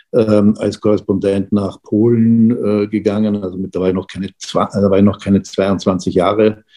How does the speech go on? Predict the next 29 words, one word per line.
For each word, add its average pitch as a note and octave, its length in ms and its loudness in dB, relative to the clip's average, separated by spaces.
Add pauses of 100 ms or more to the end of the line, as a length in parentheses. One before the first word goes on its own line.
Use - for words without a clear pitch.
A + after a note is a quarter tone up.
(400)
Ähm, G2+ 380 0
war G2 200 -2
dort G2 220 -2
bei F#2+ 80 0
der F2+ 320 0 (160)
Gründung G2+ 400 2
der F#2+ 180 2
Solidarność G#2 800 0
dabei, F#2+ 320 -2
hab G2+ 160 -6
die G2+ 80 -4
beobachtet G#2 640 -2
und G2 80 -4
das F#2+ 140 -6
alles F#2+ 320 -4
mit, - 400 -2
äh, - 1000 0
äh, G2+ 120 2 (500)
filmen, A#2 680 4
ähm, G2 680 0 (300)
berichten A2 560 0
dürfen. A2 540 2 (500)
Ähm, A2 800 2
und A2+ 460 -2
ich - 220 -14
hab - 260 -6
eigentlich A#2+ 640 -2
ab - 300 -6
da, G2+ 400 -4